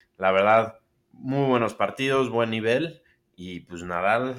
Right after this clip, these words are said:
es Nadal y se lo lleva. Vamos a ver si, si en Roland Garros se, se despega y se pone a dos Grand Slam de todos, o Djokovic va y le hace la lucha, cabrón.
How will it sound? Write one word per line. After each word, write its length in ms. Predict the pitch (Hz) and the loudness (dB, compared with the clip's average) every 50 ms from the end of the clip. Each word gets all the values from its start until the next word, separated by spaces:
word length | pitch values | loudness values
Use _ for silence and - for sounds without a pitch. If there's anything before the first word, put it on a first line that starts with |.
| 120 - | -14 -14
es 120 | - 101 107 | -12 -12 -8
Nadal 440 | 113 107 98 98 104 113 123 120 107 | -4 -2 -2 0 0 -2 -2 -4 -6
y 60 | 92 | -10
se 220 | 85 - - 85 | -12 -14 -14 -14
lo 120 | 85 82 82 | -14 -14 -10
lleva. 320 | 82 92 92 92 85 82 | -6 -4 -2 -2 -2 -2
Vamos 320 | 87 95 101 107 104 - | -2 -2 -2 -4 -6 -8
a 60 | - 92 | -6 -4
ver 180 | 101 104 104 | -4 -4 -4
si, 380 | 101 - 107 101 95 90 85 _ _ _ _ _ | -6 -8 -10 -8 -8 -10 -10 _ _ _ _ _
si 440 | - - - 90 90 90 90 90 90 | -20 -16 -14 -12 -12 -10 -8 -8 -6
en 200 | 90 90 90 87 | -6 -8 -8 -8
Roland 280 | 90 87 92 95 101 101 | -8 -6 -4 -4 -2 -2
Garros 460 | 101 101 104 107 117 113 - - _ _ _ _ _ _ _ _ | 0 0 0 0 -2 -2 -4 -10 _ _ _ _ _ _ _ _
se, 320 | _ - - 104 95 92 90 | _ -8 -4 -2 -2 -2 -2
se 160 | - - 101 | -4 -4 -2
despega 640 | 104 104 98 - - - 127 131 131 135 143 147 143 | -2 -2 -4 -4 0 2 4 4 6 6 6 6 6
y 80 | 120 | 4
se 140 | 113 - 113 | 2 -2 -6
pone 300 | 98 110 113 120 123 123 | -4 -2 -2 0 2 2
a 140 | 117 113 107 | 2 2 2
dos 240 | 107 113 120 117 117 | 2 0 0 0 0
Grand 200 | 117 113 117 113 | 0 0 0 0
Slam 220 | 113 117 113 113 | 0 0 0 -2
de 120 | 110 107 101 | -4 -8 -6
todos, 480 | - 117 117 120 131 143 143 - - | -2 0 0 0 0 0 -2 -4 -4
o 260 | 104 98 101 98 98 | -4 -2 0 -2 -2
Djokovic 640 | 92 101 101 101 101 - 107 107 110 107 107 - 98 | -2 -4 -6 -6 -6 -8 -8 -8 -8 -10 -10 -8 -4
va 200 | 92 92 95 98 | -2 -2 0 0
y 180 | 98 95 90 87 | -2 -4 -6 -8
le 120 | 87 90 90 | -8 -6 -8
hace 180 | 90 - 92 | -8 -8 -10
la 160 | 92 87 85 | -8 -8 -8
lucha, 380 | 82 85 90 87 - - - - | -8 -10 -14 -16 -16 -18 -18 -18
cabrón. 240 | _ _ - _ _ | _ _ -20 _ _